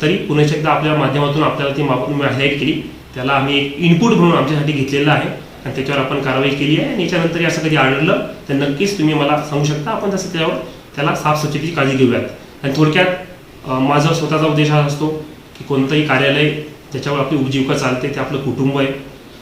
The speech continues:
आणि आपलं कुटुंब म्हणजे आपल्या घरासारखं आहे. तर जेवढं आपण घराला स्वच्छ ठेवतो तेवढंच आपल्या ऑफिस आणि कार्यालयालाही स्वच्छता ठेवावं. आणि हे घर केवळ एका अधिकाऱ्याचं नसून ते सगळ्यांचं आहे, ज्यातून आपल्या सर्वांना सेवा मिळते. तर मी आपल्या माध्यमातूनही,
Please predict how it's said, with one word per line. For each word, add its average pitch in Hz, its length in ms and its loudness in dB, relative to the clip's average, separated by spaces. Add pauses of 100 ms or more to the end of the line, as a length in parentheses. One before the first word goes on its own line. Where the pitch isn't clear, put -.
(160)
आणि 135 120 -2
आपलं 143 300 -2
कुटुंब 147 260 -2
म्हणजे 139 180 2
आपल्या 139 160 -2
घरासारखं 131 440 -2
आहे. - 420 -8
तर 135 60 -6
जेवढं 131 280 2
आपण 147 240 2
घराला 139 260 0
स्वच्छ 147 220 0
ठेवतो 139 400 0 (420)
तेवढंच 139 240 2
आपल्या 151 240 0
ऑफिस 151 480 0
आणि 139 160 -4
कार्यालयालाही 135 440 2 (540)
स्वच्छता 143 320 0
ठेवावं. 139 380 2 (280)
आणि 147 120 4
हे 151 60 6
घर 151 180 2
केवळ 156 240 2
एका 151 160 0
अधिकाऱ्याचं 147 440 2
नसून 170 200 0
ते 233 40 -2
सगळ्यांचं 170 540 2
आहे, 120 200 -2
ज्यातून 143 240 0
आपल्या 147 180 0
सर्वांना 170 420 2
सेवा 139 240 2
मिळते. 113 280 -2 (460)
तर 135 40 -6
मी 147 120 2
आपल्या 165 320 2
माध्यमातूनही, 156 720 4